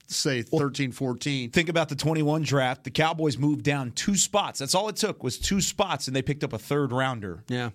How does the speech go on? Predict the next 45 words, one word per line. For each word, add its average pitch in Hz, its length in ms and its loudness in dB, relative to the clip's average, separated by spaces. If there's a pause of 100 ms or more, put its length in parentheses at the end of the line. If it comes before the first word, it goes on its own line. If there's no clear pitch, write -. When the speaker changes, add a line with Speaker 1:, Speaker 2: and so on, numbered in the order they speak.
Speaker 2:
to 147 100 2
do 131 220 2
that. 135 320 -2
So 139 140 2
the 131 140 -4
Philadelphia 175 560 2
had 147 120 0
to 143 80 -2
move 139 160 2
up 120 160 -2
two 226 240 0
positions 196 720 0
to - 100 0
leap 156 320 0
over 143 480 2
the 123 120 -4
Giants 151 520 0
at 127 120 0
eleven 110 500 -2 (340)
in 120 140 0
twenty 147 300 0
twenty-one 135 560 0
to 117 80 -4
go 123 240 0
and 110 100 -2
get 117 460 0
DeVonta 113 420 0
Smith. 147 400 0 (320)
They 160 160 4
had 180 160 0
to 160 80 -2
spend 170 380 0
a 151 60 0
third-round 180 680 0
pick, 180 240 0
a 120 60 -2
top 160 280 0
one 160 120 0
hundred 143 320 0
pick, 156 180 0
just 151 280 -4
to 143 60 0
make 131 200 -2
that 156 240 0
move. 104 260 -6